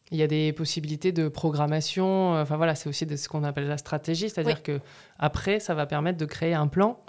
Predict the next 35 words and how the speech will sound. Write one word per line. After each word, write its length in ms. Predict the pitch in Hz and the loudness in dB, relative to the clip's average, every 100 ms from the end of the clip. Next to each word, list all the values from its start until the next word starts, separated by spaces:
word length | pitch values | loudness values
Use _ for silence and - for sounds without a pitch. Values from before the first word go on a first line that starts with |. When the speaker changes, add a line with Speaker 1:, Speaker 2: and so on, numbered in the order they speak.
| - - - - | -20 -20 -20 -12
Speaker 2:
Tout 160 | - | 0
à 60 | 240 | 0
fait. 180 | 240 226 | 2 -4
Speaker 1:
qui 100 | 220 | 0
Speaker 2:
On 20 | |
Speaker 1:
va 40 | - | 2
Speaker 2:
va 80 | |
Speaker 1:
permettre 180 | 165 170 | 4 2
de 40 | 160 | 2
gagner 60 | 165 | 4
du 40 | |
Speaker 2:
travailler, 280 | 240 247 233 254 269 | 6 6 6 2 0
Speaker 1:
temps. 80 | - - 214 | -8 -14 -2
Speaker 2:
voilà, 180 | 208 | 0
on 40 | 185 | 2
va 100 | 190 | 0
travailler 280 | 190 220 233 | 2 2 2
sur 140 | 220 | 0
une 140 | 185 202 | 0 0
ligne 140 | 233 | 0
éditoriale, 600 | 220 208 - 247 262 262 | -2 -2 -2 2 2 0
sur 220 | - 190 | -2 -4
un 80 | 185 | -4
calendrier 580 | - 269 254 240 220 220 | 0 0 2 -2 -2 -2
éditorial 580 | 185 185 208 208 247 277 | -2 -4 -2 0 0 -2
qui 120 | 202 | -6
va 120 | 185 | -4
permettre 440 | 185 180 214 240 | -2 -4 -4 -8
effectivement 420 | 208 202 - 220 240 | -12 -12 -8 -6 -4
de 80 | |
gagner 300 | 214 190 202 | -4 -4 -4
beaucoup, 260 | 196 208 240 | -4 -6 -4
beaucoup 260 | 202 202 208 | -6 -6 -6
de 60 | |
temps, 220 | - 269 | -2 -4